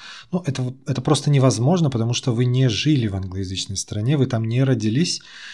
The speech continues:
и по этой причине вы не можете говорить на таком же уровне, поэтому ошибки здесь естественны.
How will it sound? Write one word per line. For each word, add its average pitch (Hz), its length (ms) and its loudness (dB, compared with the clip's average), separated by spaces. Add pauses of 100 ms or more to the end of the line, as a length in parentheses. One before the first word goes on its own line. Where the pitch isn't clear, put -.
(100)
и - 80 -2
по 135 120 2
этой 131 200 4
причине 147 420 0
вы 120 100 0
не 117 80 0
можете 113 400 -2
говорить 101 480 -2
на 113 120 0
таком 117 420 -2
же 104 120 -2
уровне, 92 380 -4
поэтому 104 400 -8
ошибки - 400 -2
здесь 101 240 -6
естественны. 113 680 -10